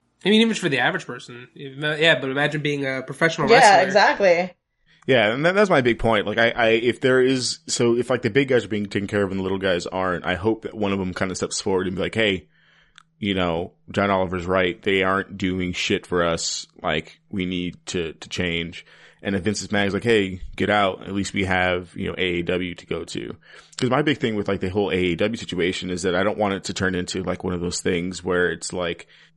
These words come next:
Speaker 3: you know, e-, like the Japan bracket, like, where the W just poaches, like, their best people and you use Japan as kind of, like, a jumping off point. Like, I would like it to be,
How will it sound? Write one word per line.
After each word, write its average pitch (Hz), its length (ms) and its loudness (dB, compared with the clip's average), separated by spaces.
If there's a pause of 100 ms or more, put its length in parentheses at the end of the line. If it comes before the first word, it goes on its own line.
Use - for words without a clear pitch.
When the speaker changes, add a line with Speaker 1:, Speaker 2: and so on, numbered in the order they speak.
Speaker 3:
you 95 120 -2
know, 60 260 -8 (300)
e-, 113 220 -6
like 101 400 0
the 101 80 -4
Japan 101 400 -2
bracket, 85 340 0
like, 80 200 -6
where 90 340 4 (400)
the 92 320 2
W 98 560 0
just 87 220 -4
poaches, 92 320 0
like, 87 140 0
their - 120 2
best 82 300 -2
people 85 560 -2
and 95 120 -2
you 90 60 -2
use 87 480 -4
Japan 90 380 -2
as 87 100 -6
kind 87 160 -4
of, 87 60 -2
like, 87 100 0
a 87 60 0
jumping 85 260 -4
off 90 240 -2
point. 87 380 -6
Like, 92 100 -10
I 92 80 0
would 90 140 -2
like 92 240 0
it 85 120 -6
to - 60 -10
be, 82 440 -2